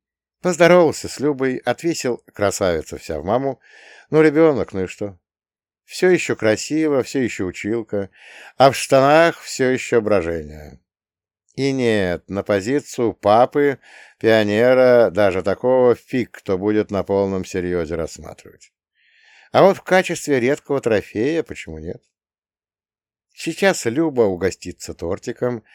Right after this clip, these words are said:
Хорошо, что большой взял, точно на всех хватит. Начнет клевать носом и неминуемо уснет.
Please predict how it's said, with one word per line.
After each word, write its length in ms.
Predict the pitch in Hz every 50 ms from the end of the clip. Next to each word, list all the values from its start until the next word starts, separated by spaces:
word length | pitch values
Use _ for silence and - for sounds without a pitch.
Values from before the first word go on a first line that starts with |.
| _ _ _ _ _ _
Хорошо, 260 | 101 101 - - 143
что 140 | - - 127
большой 540 | 101 95 120 123 - - - - 92 80
взял, 320 | 69 69 73 82 80 76 76
точно 480 | - - 95 87 - - - 80 80
на 80 | 80 80
всех 220 | - - 80 -
хватит. 420 | - - 80 78 - - 78 - _ _ - - - - - - - _
Начнет 440 | - 143 160 151 - 190 202 196 190
клевать 380 | - - 131 123 123 120 117 -
носом 460 | 151 175 185 175 - - - 151 -
и 160 | - - 127
неминуемо 640 | 117 113 107 107 113 135 156 165 160 147 135 127 117
уснет. 520 | 110 98 - - - 80 78 78 65 -